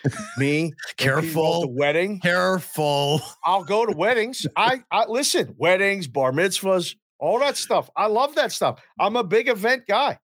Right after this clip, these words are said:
Speaker 2: I love that shit.
Speaker 1: Well, l-, last night, so you g-, I'll give you guys a taste of what last night was like.
Speaker 2: Oh, my.
Speaker 1: So we're watching Utah Tech taking on Stephen F. Austin. So back in the day when Brad Underwood,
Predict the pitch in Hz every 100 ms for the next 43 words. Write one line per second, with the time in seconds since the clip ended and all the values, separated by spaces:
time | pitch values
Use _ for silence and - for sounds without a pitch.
0 | _ 175 180 175 262 202 117 - 104 -
1 | _ _ _ _ _ _ _ _ _ -
2 | 120 - 165 - - _ 117 113 101 -
3 | _ 127 123 123 135 170 151 143 127 117
4 | - - 120 113 110 113 107 113 135 127
5 | 117 107 104 123 110 110 101 95 104 98
6 | 98 95 95 85 87 71 - - 110 98
7 | 90 95 139 139 143 170 170 160 135 143
8 | 190 196 175 160 147 123 - - _ _
9 | _ _ _ - 135 120 120 104 143 131
10 | 113 110 82 - 76 139 127 110 107 -
11 | - 156 185 196 156 147 143 123 117 123
12 | 139 123 131 127 113 98